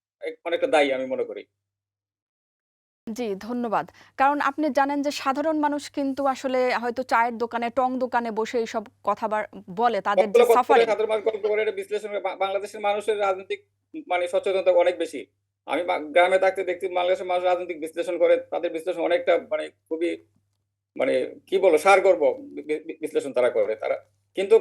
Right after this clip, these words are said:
Speaker 1: তাদেরকে যে সংঘবদ্ধ করে যে রাজপথে নিয়ে আসা, সরকারের বিরুদ্ধে এইসব অপকর্মের বিরুদ্ধে প্রতিবাদ প্রতিরোধের জন্য যে প্রস্তুত করা,
Speaker 2: জি।
Speaker 1: এই জায়গাটা রাজনৈতিক দলগুলোর মধ্যে কেন একটা, মানে, গাফ-, মানে, গ্যাপ রয়েছে,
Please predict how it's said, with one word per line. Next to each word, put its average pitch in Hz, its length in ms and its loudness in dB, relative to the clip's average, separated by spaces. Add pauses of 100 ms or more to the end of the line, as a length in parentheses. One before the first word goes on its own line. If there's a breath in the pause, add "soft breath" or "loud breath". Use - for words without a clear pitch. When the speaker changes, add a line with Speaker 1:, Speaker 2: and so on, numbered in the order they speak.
(140)
Speaker 1:
তাদেরকে 208 380 4
যে 233 80 4
সংঘবদ্ধ 226 580 0
করে 226 240 2
যে 226 200 -2
রাজপথে 202 480 -8
নিয়ে 226 160 -2
আসা, 170 360 -4
সরকারের 196 420 -4
বিরুদ্ধে 185 380 -4
এইসব 190 280 -4
অপকর্মের 196 500 -4
বিরুদ্ধে 196 280 -4
প্রতিবাদ 185 500 -2
প্রতিরোধের 185 440 -6
জন্য 185 240 -10
যে 180 60 -12
প্রস্তুত 185 420 -8
করা, 135 280 0 (140)
Speaker 2:
জি। 214 140 -14 (100)
Speaker 1:
এই 190 220 2
জায়গাটা 185 460 6
রাজনৈতিক 185 420 0
দলগুলোর 170 380 -2
মধ্যে 165 180 -8
কেন 160 200 -6
একটা, 160 160 -6 (320)
মানে, 151 180 -6
গাফ-, 151 380 0
মানে, 143 340 -2 (520)
গ্যাপ 202 220 4
রয়েছে, 120 340 2